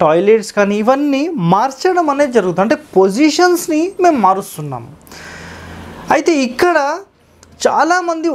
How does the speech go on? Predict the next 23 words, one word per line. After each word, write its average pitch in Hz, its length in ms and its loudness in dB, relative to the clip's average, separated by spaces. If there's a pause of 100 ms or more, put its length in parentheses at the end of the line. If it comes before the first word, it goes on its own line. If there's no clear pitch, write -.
(120)
ఒక్కొక్కరు 349 640 0
ఒక్కొక్కటి 320 420 0 (140)
చెప్పడం 311 400 2 (100)
వల్ల 277 220 -4 (420)
అందరికీ 339 580 2 (140)
సమస్యగా 277 500 0 (120)
మారిపోయింది. 139 600 -2 (320)
మరి 370 160 4 (160)
ఒరిజినల్ 277 560 2
శాస్త్రం 311 420 -2 (100)
ఏంటి, 254 220 -4 (120)
అసలు 311 240 2
వీళ్ళు 285 160 0 (100)
చెప్పేది 320 480 2
ఏంటి 226 220 -2 (140)
అనేదే 226 340 0 (240)
చాలామంది 269 680 0
యొక్క 254 260 -4
కన్ఫ్యూజన్ 196 540 2
ఉంది. 135 160 -6 (1300)
అయితే 320 240 2 (920)
మీ 277 80 6 (100)
అందరికీ 320 460 0